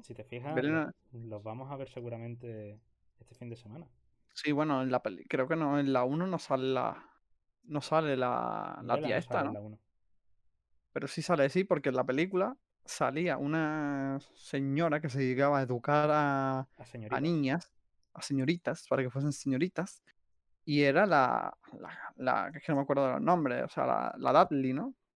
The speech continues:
Speaker 1: Era
Speaker 2: La
Speaker 1: Pe-, Petunia
Speaker 2: señora
Speaker 1: Dudley, la tía de Harry Potter.
Speaker 2: Sí, sí, es que yo el, el, el nombre nunca me acuerdo. Era la señora Dudley.
Speaker 1: Y ya el nombre de la
Speaker 2: Aparecía
Speaker 1: actriz sí
Speaker 2: también.
Speaker 1: que no te lo sé decir.
Speaker 2: No, hombre, hombre, esto es más claro que el agua, vamos. O sea, yo de nombre de actores me sé Will Smith,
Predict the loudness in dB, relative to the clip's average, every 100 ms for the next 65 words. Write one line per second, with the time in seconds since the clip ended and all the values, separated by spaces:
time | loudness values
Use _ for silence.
0 | _ _ -10 -8 -6 -4 -4 -4 -6 -8
1 | -10 -4 2 4 6 4 0 -10 -12 -12
2 | -12 -14 -18 -18 -20 -20 -8 -4 -4 -6
3 | _ -6 -4 0 2 4 4 2 2 0
4 | 0 0 0 0 0 0 0 0 -4 -6
5 | -14 -20 _ _ 0 2 2 0 4 4
6 | 4 0 -8 -12 -10 -8 -8 -4 -2 -2
7 | -4 -8 -8 -10 -12 -14 -14 -18 -18 -20
8 | -20 -20 _ _ _ _ -2 0 2 0
9 | 0 -2 -4 -2 -2 0 0 0 0 0
10 | 0 0 0 -2 -4 -8 _ _ _ _
11 | _ _ _ _ _ _ -2 0 0 -2
12 | -2 0 2 2 0 0 0 -2 0 2
13 | 2 0 0 2 2 2 0 0 0 0
14 | -2 -6